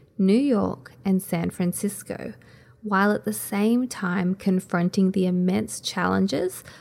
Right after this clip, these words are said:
of launching a business. She'll face exhaustion, humiliation, and heartbreak. She'll meet some strange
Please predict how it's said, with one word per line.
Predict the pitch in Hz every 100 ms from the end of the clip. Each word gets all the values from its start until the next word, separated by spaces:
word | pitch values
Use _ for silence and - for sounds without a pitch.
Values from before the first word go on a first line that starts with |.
| - -
of | 190 202
launching | 196 170 - 180 170
a |
business. | - 170 - - - - - _ _ - -
She'll | - 214
face | 208 214 202 208 - -
exhaustion, | 185 196 185 190 - 240 254 247 - - - _
humiliation, | 226 202 190 220 226 180 - 180 170
and | - 175
heartbreak. | - 160 - - - - - - - - -
She'll | - 190
meet | 180 175 -
some | 190 190
strange | - - - 160 156 165 233